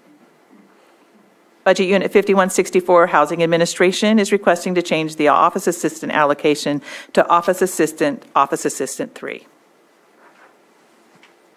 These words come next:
For capital assets, the treasurer tax collector is requesting to purchase a megabyte sales tax module for twenty-five thousand dollars. Public safety is requesting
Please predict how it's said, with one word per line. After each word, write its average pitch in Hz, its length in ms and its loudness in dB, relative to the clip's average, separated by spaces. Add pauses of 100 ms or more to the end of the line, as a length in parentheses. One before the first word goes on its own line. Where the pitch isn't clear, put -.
(1700)
For 175 80 -10
capital 170 420 2
assets, 180 680 0 (240)
the 190 100 2
treasurer 170 380 2
tax 165 320 -2
collector 165 500 2
is 151 460 -2 (320)
requesting 156 520 0
to 147 60 0
purchase 151 340 0
a 160 60 0
megabyte 143 400 0
sales 143 240 2
tax 156 240 -2
module 147 340 0
for 147 120 0
twenty-five 143 440 -2
thousand 139 300 -2
dollars. 143 480 0 (560)
Public - 300 0
safety 180 600 2
is 156 160 0
requesting 151 920 -2